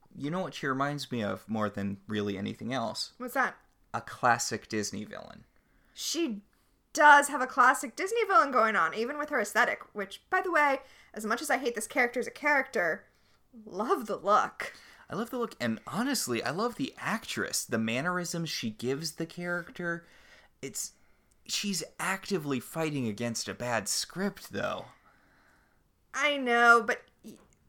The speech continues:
Speaker 2: so is Lana Parrilla. So is Robert Carlyle.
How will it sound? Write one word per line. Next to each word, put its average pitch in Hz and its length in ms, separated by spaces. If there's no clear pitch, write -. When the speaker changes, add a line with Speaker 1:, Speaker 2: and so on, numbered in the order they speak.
Speaker 2:
so 302 300
is 330 100
Lana 330 220
Parrilla. 233 680
So 294 280
is 302 120
Robert 302 280
Carlyle. 190 680